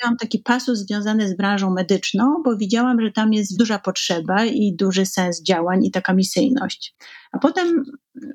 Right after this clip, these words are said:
wpadłam na pomysł, że te obszary się łączą i że właśnie tym się zajmie Sophia Health. Więc żeby może wytłumaczyć, o co tak dokładnie chodzi, myślę, że to będzie taki przydługi wstęp. Są takie trzy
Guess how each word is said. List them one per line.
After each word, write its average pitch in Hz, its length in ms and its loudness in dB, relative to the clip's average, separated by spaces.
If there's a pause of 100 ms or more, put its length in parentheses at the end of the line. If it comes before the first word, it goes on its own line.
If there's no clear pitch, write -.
wpadłam 240 380 0
na 226 100 -2
pomysł, 214 380 0
że 208 100 -2
te 202 120 0
obszary 226 320 0
się 214 140 -2
łączą 190 720 0 (200)
i 220 160 2
że 208 120 2
właśnie 240 400 0
tym 254 220 2
się 233 120 -2
zajmie 208 320 -2
Sophia 190 300 -4
Health. - 500 -8 (560)
Więc 190 140 -2
żeby 226 160 2
może 226 240 0
wytłumaczyć, 226 840 0 (380)
o 240 120 2
co 240 140 -2
tak 208 200 -4
dokładnie 202 440 -2
chodzi, 185 600 0
myślę, 262 300 0
że 240 320 0 (220)
to 240 80 2
będzie 226 260 2
taki 214 220 -2
przydługi 202 520 0
wstęp. 196 500 0
Są 226 160 0
takie 214 260 0
trzy 277 560 0